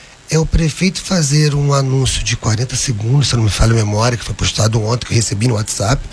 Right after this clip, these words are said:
e me marcaram também nas redes sociais, dizendo que o dinheiro está à disposição da Santa Casa.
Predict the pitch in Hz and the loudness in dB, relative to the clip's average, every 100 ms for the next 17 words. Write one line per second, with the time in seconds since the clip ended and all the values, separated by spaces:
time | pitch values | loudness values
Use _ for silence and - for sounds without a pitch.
0 | - - - - - 127 127 - 127 120 | -12 -12 -14 -2 0 2 0 -2 -4 -4
1 | 110 120 113 107 - - 107 120 110 175 | -4 -2 0 0 -2 -4 -4 0 2 2
2 | - - - - - - - 170 147 196 | -2 -10 -18 -18 -18 -12 -4 -2 0 0
3 | 226 247 - 220 208 151 - - - 175 | 0 -4 -2 0 2 0 -8 -14 -6 0
4 | 190 220 - 277 - 339 - 311 330 427 | 0 0 -2 -2 0 0 0 -2 -2 0
5 | 254 262 160 | 2 2 0